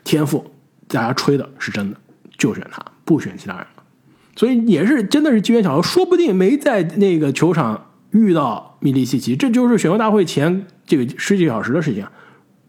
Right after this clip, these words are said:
也有可能活塞想想，哎，我们是不是比如说选一个不用那么，啊，这个天赋，就是要兑现天赋的这种彩票，对吧？我们选一个很成熟的安东尼，不是说选韦德了，对吧？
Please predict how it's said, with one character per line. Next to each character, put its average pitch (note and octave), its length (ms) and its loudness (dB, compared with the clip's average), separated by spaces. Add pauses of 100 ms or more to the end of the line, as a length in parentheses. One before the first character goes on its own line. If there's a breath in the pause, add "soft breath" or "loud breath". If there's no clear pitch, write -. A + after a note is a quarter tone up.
(260)
也 F3+ 180 -2
有 D#4+ 140 2
可 G#3+ 100 0
能 E3 100 0
活 F3+ 140 0
塞 G3 100 2
想 E3 140 -2
想， E3+ 80 0
哎， F3 160 -2
我 A3+ 140 -2
们 G#3+ 100 0
是 A#3 80 -4
不 A#3 100 0
是 G#3 60 0
比 D#3 100 -2
如 D#3 120 0
说 F#3 100 0
选 B2 240 -2
一 D3 60 0
个 D#3 180 0 (720 loud breath)
不 F3 160 2
用 C4+ 200 4
那 G#3+ 100 2
么， C#3+ 260 0 (360)
啊， A#2+ 280 -2
这 B2 140 -2
个 B2+ 100 0
天 D#3+ 260 0
赋， A2+ 400 -2
就 - 140 -4
是 A#2+ 260 -2
要 D3 120 0
兑 D#3+ 160 2
现 D3+ 140 0
天 D#3 140 2
赋 D3+ 120 0
的 C3 80 -2
这 A#2+ 40 -2
种 A#2+ 100 -2
彩 A#2+ 180 -6
票， - 260 -2
对 D3 80 -2
吧？ C3+ 60 -2
我 C#3 80 -2
们 C4 80 2
选 D3+ 220 -2
一 - 20 0
个 G#3 180 0
很 D#3 180 -2
成 G#3+ 200 0
熟 D#3+ 120 -2
的 C3+ 280 -4
安 B3+ 140 2
东 D4 140 2
尼， A#3 140 0 (720)
不 C#4 140 2
是 C4+ 60 2
说 C4+ 120 0
选 G#3 200 0
韦 C#3+ 100 0
德 B2 140 -2
了， D3 140 0
对 C#3+ 100 0
吧？ C3 60 0